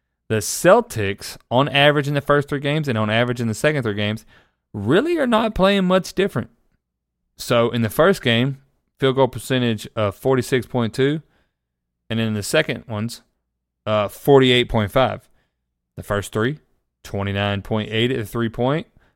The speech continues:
thirty-three point seven at the three-point. Offensive rebounds, twelve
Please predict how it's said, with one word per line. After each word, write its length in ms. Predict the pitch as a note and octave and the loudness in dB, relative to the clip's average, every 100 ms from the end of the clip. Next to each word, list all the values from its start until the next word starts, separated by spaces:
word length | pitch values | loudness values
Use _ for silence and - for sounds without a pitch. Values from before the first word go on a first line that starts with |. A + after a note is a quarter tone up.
| _ G#2 | _ -4
thirty-three 340 | G#2+ G#2 A#2 | -4 -2 -2
point 280 | A#2+ C3 B2+ | 0 -2 0
seven 280 | D#3+ D#3+ C3+ | 2 2 0
at 60 | |
the 80 | A2 | -4
three-point. 600 | A#2+ A2 - A2+ G#2 - _ _ _ _ _ _ _ _ _ - | -4 -4 -4 -4 -4 -8 _ _ _ _ _ _ _ _ _ -2
Offensive 440 | G2 G#2 A#2 A2+ | -2 2 0 0
rebounds, 480 | A#2 B2 C3+ D3 C#3 | 0 2 4 2 0
twelve 480 | - G#2+ A2 B2 | -4 0 2 2